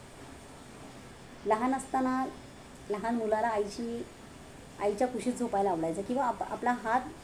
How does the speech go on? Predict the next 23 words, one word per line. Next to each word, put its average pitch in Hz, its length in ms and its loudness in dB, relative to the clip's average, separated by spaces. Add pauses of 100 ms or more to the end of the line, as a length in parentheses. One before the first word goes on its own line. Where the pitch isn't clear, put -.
(240)
कुशीखाली 240 420 2
घेऊन 233 180 0
आपलं 208 400 2 (200)
बाळ 185 180 6
झोपायचं, 170 420 -2 (1600)
मग 202 100 2
गोष्ट 185 260 2
सांगत 214 300 0
आई 196 120 6
त्याला 185 180 4
झोपवायची. 165 600 -2 (960)
पण 220 60 4
आता, 240 320 2 (360)
आता 214 180 4
मोबाईलमुळे 262 580 4
काय 269 180 -2
झालं 240 180 2
आहे, 208 80 0
मोबाईल 208 280 4
हातात 247 260 2
असला 247 260 -2 (560)
की 233 60 -4
तो 233 140 2